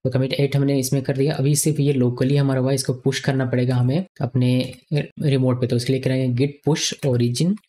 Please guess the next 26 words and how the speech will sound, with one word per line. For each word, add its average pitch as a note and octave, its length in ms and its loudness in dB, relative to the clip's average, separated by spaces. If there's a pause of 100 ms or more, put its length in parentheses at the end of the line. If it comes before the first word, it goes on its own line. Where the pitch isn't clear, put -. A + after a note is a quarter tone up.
origin B2 360 2
repo B2+ 260 0
का C3+ 60 0
नाम, C#3+ 180 0
और C3 260 0
किस - 260 -2
नाम C3 200 0
से C#3 120 -4
करना C3+ 240 0
है, D#3 160 -2
release B2+ 580 2 (180)
two B2+ 140 2
नाम A2+ 220 0
से। A2 180 -2
तो A#2+ 100 -4
customer B2+ 380 -2
को C3 80 -2
serve B2+ 320 0
किया B2+ 160 2
जा B2+ 140 0
रहा C#3 120 0
है D#3+ 120 -2
git B2+ 280 -2
push C#3+ 220 -2
origin, B2+ 420 2 (220)
origin B2+ 340 0